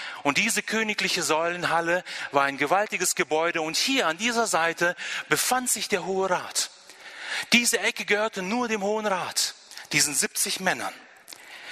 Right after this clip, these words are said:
Die gesamte restliche Halle aber, sie war reserviert für die Verkäufer und für die Geldwechsler.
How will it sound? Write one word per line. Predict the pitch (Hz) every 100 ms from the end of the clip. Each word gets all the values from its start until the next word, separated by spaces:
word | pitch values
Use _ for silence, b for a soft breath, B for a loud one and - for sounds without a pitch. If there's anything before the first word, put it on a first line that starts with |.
| B B B B
Die | -
gesamte | 185 196 277 285 202
restliche | 233 285 - 180 170 123
Halle | 143 135
aber, | 127 120 123 143 202 - B B B B B B B
sie | - 202 233
war | 196 190
reserviert | 175 160 147 151 202 202 - B B B
für | - 196
die | 160 160
Verkäufer | - 143 - 226 233 - 160 147
und | 147
für | -
die | 165
Geldwechsler. | 165 202 175 - 113 - - -